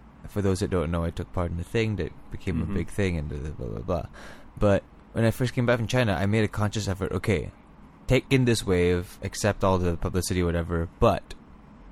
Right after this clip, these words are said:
Speaker 1: make sure you don't, like, oversaturate it, you know? Make sure that you're
Speaker 2: Mm-hmm.
Speaker 1: not appearing in too many places at once, because the last thing you wanna do is get media fatigue,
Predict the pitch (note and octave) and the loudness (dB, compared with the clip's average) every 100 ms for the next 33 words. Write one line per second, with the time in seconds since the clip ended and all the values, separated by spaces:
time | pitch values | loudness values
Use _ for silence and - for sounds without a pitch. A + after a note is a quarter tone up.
0 | - - - - - - - - - B2 | -20 -20 -20 -20 -20 -20 -20 -20 -2 2
1 | A#2 A2 - G#2+ G#2 F#2 F#2+ E2+ F#2 F2+ | 4 4 4 6 6 4 2 2 2 2
2 | F2 - - - - - - - - G2+ | 0 -6 -18 -20 -20 -20 -20 -20 -6 0
3 | F#2 - - - - G2 F#2+ F#2+ F#2 E2+ | 0 0 -6 -10 -2 0 4 4 4 2
4 | - - - F#2+ - G2 E2+ E2 - E2 | -2 -8 -2 0 0 0 2 0 -2 -2
5 | E2 F2 A2 - - - - G2+ G#2+ - | -2 -4 -6 -14 -20 -20 -4 -2 0 4
6 | G#2+ G2 G2 F#2+ F#2 A2 G#2 G2 F2+ G#2 | 4 4 4 2 2 4 4 4 0 0
7 | G2+ G2 - F#2+ F#2 F#2 D#2 G2+ B2+ D3 | 0 0 0 0 0 -2 0 2 2 0
8 | - F#2+ G2 - F#2 F#2+ G#2+ - A#2 A2 | -4 0 0 0 2 2 2 0 0 2
9 | G#2 F2 F2 F2 F#2 F#2+ F2 F2 F2+ F2+ | 2 2 2 2 0 -4 -4 0 0 0
10 | F2+ B2+ - G3+ F#2 - | 0 -2 0 0 0 -4